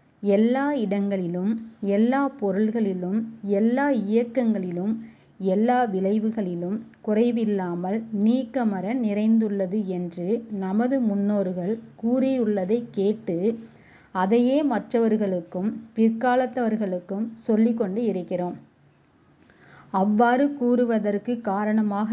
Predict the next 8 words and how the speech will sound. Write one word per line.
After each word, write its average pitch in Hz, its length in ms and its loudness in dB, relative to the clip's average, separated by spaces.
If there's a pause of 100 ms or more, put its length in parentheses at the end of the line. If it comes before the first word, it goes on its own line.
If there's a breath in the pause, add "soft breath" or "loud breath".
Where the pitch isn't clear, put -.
(120)
இருக்கும் 185 560 -2 (280)
அறிவை 202 460 2 (520 loud breath)
சிந்தனை 262 600 2
மூலமாக 190 680 -2
உணர்ந்து 190 540 0 (180)
தெளிவடைய 208 680 0
வேண்டும். 180 460 -4 (520 soft breath)
சிந்தனையானது 240 1000 0